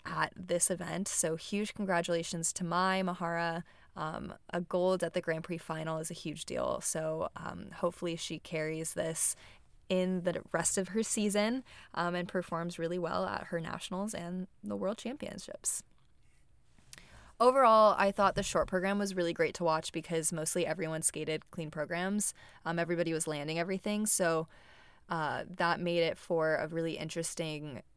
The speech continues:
event where you could see where the judges were truthfully stacking everybody up. Um, but in the free skate, everyone was making mistakes. Um, so you could see that everyone was really heavily concentrating and, and not skating as confidently and freely as, um, we've seen them in the past.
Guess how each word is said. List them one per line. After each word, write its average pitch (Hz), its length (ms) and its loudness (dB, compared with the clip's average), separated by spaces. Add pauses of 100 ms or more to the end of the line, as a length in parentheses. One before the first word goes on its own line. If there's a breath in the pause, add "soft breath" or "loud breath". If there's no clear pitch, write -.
(220)
event 165 400 -2
where 165 160 2
you 151 140 -2
could 165 160 -4
see 156 260 0
where 151 140 -2
the 151 100 -4
judges 151 340 -6
were 143 360 -4 (100)
truthfully 160 460 -4
stacking 160 440 -6
everybody 190 400 0
up. 240 220 2 (460 loud breath)
Um, 160 320 2
but 180 280 2
in 233 140 2
the 269 80 2
free 220 300 -2
skate, 202 340 4
everyone 185 420 4
was 180 160 0
making 165 300 -4
mistakes. - 640 4 (100)
Um, 165 220 2
so 175 160 2
you 165 100 0
could 180 140 0
see 175 160 2
that 160 140 2
everyone 160 420 0
was 165 200 -6
really 214 220 2
heavily 170 320 -2
concentrating 151 800 -4
and, 139 200 -8
and 170 140 -6
not 156 220 -2
skating 151 480 0
as 151 160 -4
confidently 147 640 -6
and 151 260 -10
freely 143 420 -8
as, 160 400 -4 (380 loud breath)
um, 135 240 -8
we've 147 160 -8
seen 151 220 -4
them 135 100 -10
in 127 80 -10
the 123 60 -10
past. - 560 -4